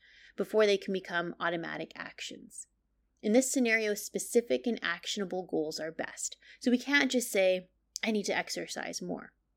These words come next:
No, we need to be more specific. We need to make it actionable. Our goal could instead be rephrased to say, "I am going to do hot yoga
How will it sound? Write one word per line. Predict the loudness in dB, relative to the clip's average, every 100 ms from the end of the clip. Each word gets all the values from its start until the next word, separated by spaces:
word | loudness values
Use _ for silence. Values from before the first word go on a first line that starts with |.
| _ _ _
No, | -10
we | -4
need | -4
to | -4
be | -2
more | 0 -2
specific. | -4 -6 -6 -6 -8 -12 -10
We |
need | -8 -8
to | -6
make | -4
it | -6
actionable. | -10 -12 -10 -10 -10 -10 -14 _ _ _ -20 -20 2
Our | 4
goal | 4 4 2 0 -4 -8
could | -4 -2
instead | -4 -4 -4 -4
be | -6
rephrased | -8 -8 -6 -6 -6
to | -6
say, | -6 -4 -4 -6 -12 _ _ _ _ 2
"I | 4 4
am | 2 0
going | 0 -2 -2
to | -6
do | -4 -6 -6
hot | -4 -4 0
yoga | 2 2 0 -2 -4